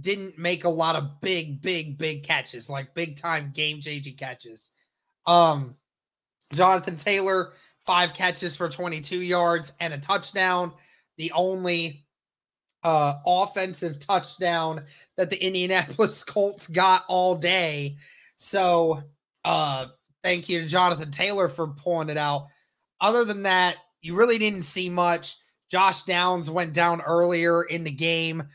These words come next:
with, uh, a knee injury. It was the same knee that was bothering him earlier. Um,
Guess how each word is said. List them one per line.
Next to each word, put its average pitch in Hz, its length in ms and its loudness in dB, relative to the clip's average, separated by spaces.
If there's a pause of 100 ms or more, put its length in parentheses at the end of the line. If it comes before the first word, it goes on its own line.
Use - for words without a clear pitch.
(380)
with, 160 380 -4 (100)
uh, 143 280 0 (100)
a 151 80 -2 (100)
knee 175 260 -2
injury. 180 680 0
It 170 60 -4
was 160 180 -6
the 156 100 -8
same 196 380 -2
knee 180 160 -4
that 175 100 -4
was 160 160 0
bothering 170 540 0
him 160 200 -6
earlier. 170 680 -2 (500)
Um, 127 560 -2